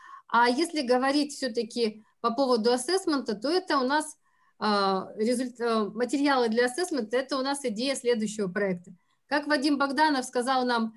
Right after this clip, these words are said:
при защите нашего первого проекта, при, при представлении результатов проектной ассоциации, он сказал: «У вас тут, вижу, на пять-шесть проектов, ну, четыре-пять», он сказал, «точно хватит, а то, говорит, может, и больше». Ну вот мы планируем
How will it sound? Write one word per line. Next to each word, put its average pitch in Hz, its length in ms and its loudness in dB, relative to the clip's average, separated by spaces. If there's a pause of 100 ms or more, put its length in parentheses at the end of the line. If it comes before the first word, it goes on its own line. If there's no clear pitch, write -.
(420)
при 269 140 0
защите 254 440 0
нашего 240 340 -2
первого 339 380 2
проекта, 226 340 0
при, 208 240 2
при 214 400 2
представлении 220 600 0
результатов 208 580 -2
проектной 190 320 -6
ассоциации, 180 560 -8 (360)
он 269 100 -2
сказал: 311 280 2
«У - 20 4
вас 311 160 2
тут, 311 140 -6 (380)
вижу, 285 680 2 (180)
на 262 120 -2
пять-шесть 294 540 -2
проектов, 269 400 0
ну, 302 80 -4
четыре-пять», 262 540 -2
он 180 60 -4
сказал, 180 420 -2 (260)
«точно 214 300 -2
хватит, 185 240 -4
а 208 60 -2
то, 294 80 -2
говорит, 277 180 -4
может, 254 240 -2
и 254 40 -2
больше». 196 440 -2 (400)
Ну 302 240 0
вот 311 180 -4
мы 254 160 -2
планируем 233 720 -2